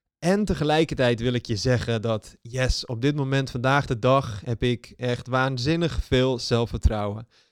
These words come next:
Veel meer dan, dan vroeger. Waar ik, ja, echt een heel negatief zelfbeeld had met alle gevolgen van dien.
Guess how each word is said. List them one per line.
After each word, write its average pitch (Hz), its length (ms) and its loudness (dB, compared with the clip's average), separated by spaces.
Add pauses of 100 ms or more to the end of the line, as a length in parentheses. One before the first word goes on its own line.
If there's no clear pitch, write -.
(120)
Veel 180 720 4
meer 131 420 4
dan, 117 400 4
dan 113 240 0
vroeger. 113 520 0 (500)
Waar 107 240 -4
ik, - 380 -10
ja, 113 520 -4
echt 117 340 -8
een 110 180 -8
heel 127 320 2
negatief 117 500 -4
zelfbeeld 110 600 -2
had 107 240 -6
met 113 180 -8
alle 139 200 0
gevolgen 117 420 -2
van 110 200 -8
dien. 110 360 -4